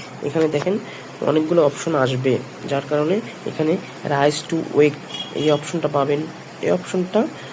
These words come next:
পাবেন আপনারা সবাই। দেখবেন এই অপশনটা যখন আসবে, তখন আপনারা সবাই এই অপশনে ক্লিক দিবেন। এই অপশনে ক্লিক দিলে হবে কি, আপনাদের ভিতরের যে সেটিংস আছে,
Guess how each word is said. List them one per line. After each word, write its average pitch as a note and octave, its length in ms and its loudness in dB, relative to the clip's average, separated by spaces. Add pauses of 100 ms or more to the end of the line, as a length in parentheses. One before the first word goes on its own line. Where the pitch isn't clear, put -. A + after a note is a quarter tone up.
(280)
পাবেন D3+ 300 4
আপনারা C3 280 0
সবাই। B2 300 0 (520)
দেখবেন D3 380 2 (100)
এই D3 100 2
অপশনটা D3+ 380 0
যখন D3 260 0
আসবে, C#3 460 0 (320)
তখন D3 360 -2 (240)
আপনারা D3 340 -4 (140)
সবাই C#3+ 320 0 (600)
এই C#3+ 140 -2
অপশনে E3 500 0 (1300)
ক্লিক F3+ 280 4
দিবেন। C3 240 2 (1900)
এই B2+ 60 0
অপশনে G#3 340 -2
ক্লিক G3 220 -4
দিলে G#3 140 2
হবে F3+ 340 4
কি, G3+ 140 4
আপনাদের D#3+ 440 2 (1200)
ভিতরের E3+ 460 2
যে F3+ 100 -2
সেটিংস E3+ 440 -4
আছে, E3+ 260 -2